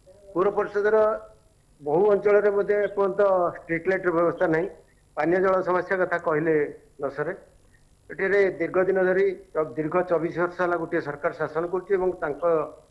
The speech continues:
ସେହି ଦଳର ପୌରାଧ୍ୟକ୍ଷା, counselor ସମସ୍ତେ ଥିଲେ ମଧ୍ୟ କୌଣସି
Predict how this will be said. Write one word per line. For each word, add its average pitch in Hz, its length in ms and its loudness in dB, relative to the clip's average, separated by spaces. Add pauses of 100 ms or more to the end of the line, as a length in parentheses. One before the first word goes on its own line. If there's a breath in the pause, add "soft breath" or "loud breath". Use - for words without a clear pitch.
(120)
ସେହି 180 220 2
ଦଳର 190 300 4 (540)
ପୌରାଧ୍ୟକ୍ଷା, 175 580 2 (960)
counselor 175 420 0
ସମସ୍ତେ 165 400 -2
ଥିଲେ 151 260 -2
ମଧ୍ୟ 180 260 2 (580)
କୌଣସି 156 300 -2